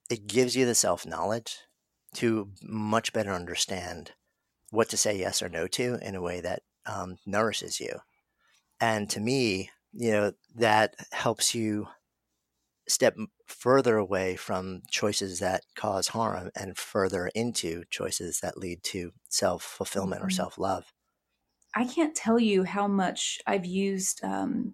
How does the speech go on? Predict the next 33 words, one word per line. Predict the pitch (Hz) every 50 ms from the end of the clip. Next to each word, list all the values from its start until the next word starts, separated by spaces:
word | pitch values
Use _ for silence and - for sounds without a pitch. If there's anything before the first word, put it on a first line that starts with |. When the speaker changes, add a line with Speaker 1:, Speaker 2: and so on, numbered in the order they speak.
| 202 180
Speaker 2:
building | - 202 196 196 196 208 202 202 196 196 196
a | 196 185 180 180 180 180 180 180 175 175 175 - _ _ _ _ _ -
value | 156 185 180 180 196 202 220
statement | - - - 233 240 233 254 269 262 247 247
from | - - - 190 185 185
your | 180 180 180 180 180 175 170 165 165 165 - -
How | - 202
to | 196
Live | 196 190 190 185
a | 185
Good | 190 185 -
Life | 175 175 175 - _
book. | - 170 185 254
Speaker 1:
Oh, | 113
cool. | 151 - 123 117 82 80 - _ _ _ _ _ _ _ _ -
Speaker 2:
Um, | 196 190 185 175 175 165 165 - - - - _ _ _ _ _ _ _ -
I've | - 214 220 226 214
used | 233 233 226 208 190
that | 196 190 180 170 165 - - -
over | 226 240 240 226
and | 226 214 -
over | 190 190 185 185
with | 185 180 -
clients, | - - 170 170 170 165 165 170 - -
and | 202 202
it | 202 -
really | 202 202 220 247 277 269
is | 247 190 190 185 185 - -
such | - 208 208 202 - -
a | 202
powerful | 190 - 190 180 180 180 - - 175
tool | 180 - - 208 180 170 156 165 190 190 - - - _ _ _ _ _ -
of | - 190 185 175 170 - -